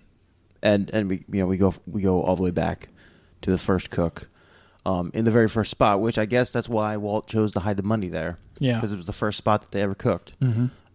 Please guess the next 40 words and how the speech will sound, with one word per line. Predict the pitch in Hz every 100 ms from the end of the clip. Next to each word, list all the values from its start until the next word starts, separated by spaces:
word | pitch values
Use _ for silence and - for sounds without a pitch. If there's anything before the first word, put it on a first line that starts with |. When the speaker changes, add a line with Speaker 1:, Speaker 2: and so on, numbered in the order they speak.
| 104
Speaker 1:
Um, | 95 95 82 _ _ _ _ _ _ _ _ _ _ -
you | 127
know, | 101 117 98
Walt's | 101 95 92 - - -
not | 98 92
wearing | 98 101
any | 101
pants, | 104 98 95 95 - -
wearing | 190 165 101
that | 95
stupid | - 120 101 101
Speaker 2:
<laughs> |
Speaker 1:
green | 104 107
shirt. | - 101 98 202 160
Speaker 2:
As | 135 120
he |
typically | 120 131 131 123 120
does. | 131 117 117
Speaker 1:
Yeah. | 113 127 127 139 - _ - -
Speaker 2:
Yeah. | 95
Speaker 1:
Um, | 90 87 - _ _ - _ _ -
and | 127 120
I, | 120 120
I | 120
love | 117 113
how | 110 104
they, | 101
they | 98 90 101
flash | - 98 98
out | 101
of | 90
the |
scene. | 90 123 120
You | 95
know, | 92 90
Walt | 98 98 90
disappears, | 92 - - 101 98 92
then | 95 92
Jesse | 92 98 -
disappears. | 90 - 101 101 98 -